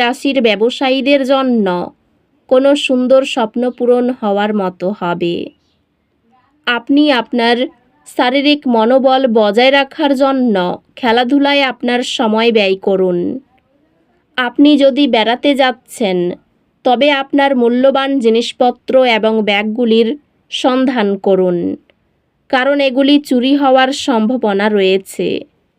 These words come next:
বিশেষত আপনার পার্সটি একটি নিরাপদ স্থানে রাখুন। শত্রুদের থেকে সাবধান থাকা দরকার। বাড়তি খরচ হতে পারে।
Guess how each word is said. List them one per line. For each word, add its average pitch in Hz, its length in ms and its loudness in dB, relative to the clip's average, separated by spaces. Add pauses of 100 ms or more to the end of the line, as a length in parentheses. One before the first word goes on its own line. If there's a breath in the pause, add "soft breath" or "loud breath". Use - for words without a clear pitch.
(580)
বিশেষত 294 640 0 (220)
আপনার 226 320 0 (140)
পার্সটি 226 580 -4
একটি 214 400 -2 (680)
নিরাপদ 277 580 2 (460)
স্থানে 233 480 0
রাখুন। 185 460 -2 (920)
শত্রুদের 294 720 0 (120)
থেকে 285 360 0
সাবধান 269 560 -2 (100)
থাকা 247 360 -2
দরকার। 196 580 0 (840)
বাড়তি 226 540 0 (100)
খরচ 233 460 2
হতে 196 360 -2
পারে। 180 340 0